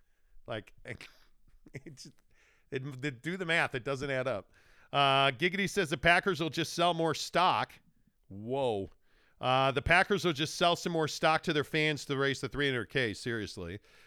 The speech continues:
Jason Pede says, uh, "Chump change. Find that prima donna two hundred fifty K. He's the biggest douche to ever douche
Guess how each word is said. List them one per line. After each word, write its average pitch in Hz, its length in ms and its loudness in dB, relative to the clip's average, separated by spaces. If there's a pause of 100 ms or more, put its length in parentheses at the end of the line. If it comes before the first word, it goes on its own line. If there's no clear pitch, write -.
Jason 156 400 2
Pede 170 380 -4
says, 147 460 4
uh, 135 240 4
"Chump - 360 -2
change. 101 540 -4 (320)
Find 202 360 2
that 180 200 4
prima 175 280 0
donna 156 280 4
two - 200 -2
hundred 170 240 -2
fifty 156 300 -2
K. 170 240 0
He's 139 120 -2
the 139 80 -2
biggest 156 460 -2
douche 156 280 0
to - 180 -2
ever 151 220 2
douche 156 440 -2